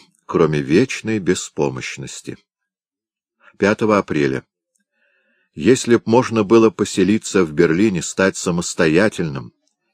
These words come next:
изо дня в день жить, пусть голодая, но давая выход всей своей силе,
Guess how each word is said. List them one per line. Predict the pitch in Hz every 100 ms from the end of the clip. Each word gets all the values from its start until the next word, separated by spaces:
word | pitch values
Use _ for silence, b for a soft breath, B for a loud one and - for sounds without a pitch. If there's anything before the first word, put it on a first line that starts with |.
| -
изо | 113 127 110
дня | 90 95
в | 85
день | 78 107 110
жить, | 82 - 113 - - - b b b b
пусть | 95 101 -
голодая, | 80 87 87 78 87 110 90 62 _ b b
но | 80 76
давая | 80 85 92 87
выход | 92 110 98 90
всей | - - 95
своей | 92 87 85 85 85
силе, | - 92 107 80